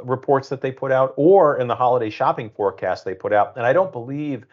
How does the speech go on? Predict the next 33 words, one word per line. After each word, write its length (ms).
the 80
National 400
Retail 400
Federation, 920
um, 260
had 300
that 360
in 180
their 180
thinking 440
as 140
well. 220
Maybe 180
they 140
did 180
behind 320
the 80
scenes. 340
They 100
certainly 360
didn't 220
call 340
it 80
out 320
in 60
the 140
annual 280
forecast 600
that 100
they 120
put 200
out. 260
So 280